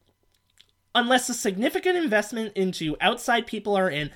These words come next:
I don't know if Bayern wins the title this year. Because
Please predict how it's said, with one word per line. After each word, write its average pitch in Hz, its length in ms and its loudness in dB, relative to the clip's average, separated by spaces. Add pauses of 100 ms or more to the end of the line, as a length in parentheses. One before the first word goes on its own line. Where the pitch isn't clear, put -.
(280)
I 285 100 12
don't 330 200 6
know 247 160 8
if - 160 0
Bayern 180 320 4
wins 160 220 -6
the 147 80 -6
title 117 300 -4
this 117 220 -14
year. - 220 -18 (1600)
Because 226 580 4